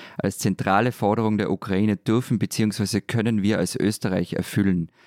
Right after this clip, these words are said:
Kriegsrhetorik hat im Hohen Haus keinen Platz. Es lebe die Neutralität der Republik Österreich.“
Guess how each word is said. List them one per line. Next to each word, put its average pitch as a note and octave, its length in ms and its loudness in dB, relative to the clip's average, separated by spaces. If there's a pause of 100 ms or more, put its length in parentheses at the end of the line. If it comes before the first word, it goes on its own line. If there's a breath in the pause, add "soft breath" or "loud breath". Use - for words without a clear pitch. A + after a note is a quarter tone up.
(420 soft breath)
Kriegsrhetorik A#2 880 0
hat G2 120 -2
im F#2 140 2
Hohen F#2+ 320 2
Haus F2+ 260 0
keinen F2+ 280 0
Platz. - 360 -4
Es - 200 -4
lebe G2+ 240 2
die G2 80 0
Neutralität F#2 760 -2
der F#2+ 120 -2
Republik - 480 -4
Österreich.“ - 720 -6